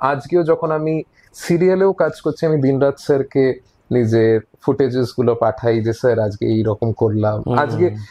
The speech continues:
Speaker 1: সানি স্যার, দিনরাত স্যার, these people are the pillars for which I am over here right now।
Speaker 2: Absolutely।
Speaker 1: So I always carry them with me,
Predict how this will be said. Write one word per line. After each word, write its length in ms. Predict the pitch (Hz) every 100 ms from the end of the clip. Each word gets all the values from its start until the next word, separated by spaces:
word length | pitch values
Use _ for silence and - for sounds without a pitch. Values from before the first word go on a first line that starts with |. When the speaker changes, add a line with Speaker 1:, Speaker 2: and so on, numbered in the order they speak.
| _ -
Speaker 1:
সানি 400 | - 165 196 214
স্যার, 400 | - 208 202 139
দিনরাত 520 | 165 190 190 190 190
স্যার, 300 | - 196 185
these 420 | 135 165 185 180 -
people 420 | 170 165 - 180 185
are 380 | - 135 143 143
the 80 | 170 - _
pillars 460 | 160 160 156 156 156 - _ _ _ -
for 140 | 156 165 143
which 220 | 156 151
I 240 | - 123 123
am 60 |
over 200 | 127 123
here 240 | 107 117 117
right 240 | 107 104 -
now। 340 | - - -
Speaker 2:
Absolutely। 580 | - - - - 160 139 - _ - _ - - - - - -
Speaker 1:
So 100 | 151
I 200 | 143 147
always 480 | 147 139 139 156 165 -
carry 400 | 143 127 139 147
them 220 | 135 147 160 _ - - 120
with 200 | 156 156 156
me, 200 | 175